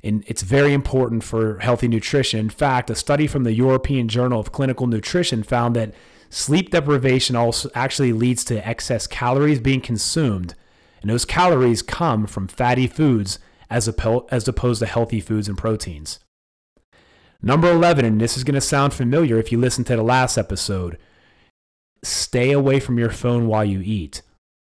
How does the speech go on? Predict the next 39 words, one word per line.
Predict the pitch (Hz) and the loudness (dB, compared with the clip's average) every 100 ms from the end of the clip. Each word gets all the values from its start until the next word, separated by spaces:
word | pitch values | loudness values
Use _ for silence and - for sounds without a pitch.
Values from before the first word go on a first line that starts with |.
| _ _ - | _ _ -6
because | 110 117 98 | 0 0 2
this | 127 156 | 0 0
will | 143 | -2
help | - 151 143 | 2 2 2
you | 123 | 0
to | - 120 | 0 -2
eliminate | 104 120 131 135 135 127 | 0 0 2 2 2 0
distracted | 104 - 120 117 127 135 131 | -4 -2 0 0 0 -2 0
eating, | 143 139 107 95 95 - _ _ _ _ _ | 0 2 0 -4 -8 -12 _ _ _ _ _
and | 117 117 | -2 0
it | 117 | 0
can | - 120 | 0 2
also | 131 139 151 | 4 4 2
help | 127 131 127 123 - - _ _ - | 0 2 2 0 -6 -20 _ _ 0
you | 123 123 | 2 2
to | - 117 - | 0 -2 0
eat | 123 120 - | 0 0 -6
less | 104 117 117 - | -4 -2 -2 -4
calories. | - 120 120 101 90 82 | -4 0 0 0 -4 -4
So | - 117 | 0 0
again, | 104 120 131 123 | 0 0 2 2
when | 117 113 | 2 0
you're | 110 | 0
eating, | 127 135 139 | 0 2 0
put | - 120 | -2 -4
the | - | -6
phone | - 117 110 104 | -2 -2 0 -2
down. | 104 87 78 - _ _ _ _ _ _ _ _ _ - | -4 -6 -10 -18 _ _ _ _ _ _ _ _ _ -8
And | 127 | 0
then | 135 135 | 2 2
lastly, | 127 131 131 - 101 80 - _ _ - | 2 2 0 -2 -6 -6 -12 _ _ -10
if | - | -6
you | 117 165 | -2 0
need | 202 196 | 0 -2
something | - 170 170 131 | -2 -2 0 -2
sweet | - 143 147 117 | -2 0 0 0
after | 117 - 120 | -2 0 0
you | 117 104 | 0 0
eat, | 143 110 90 | 0 0 -2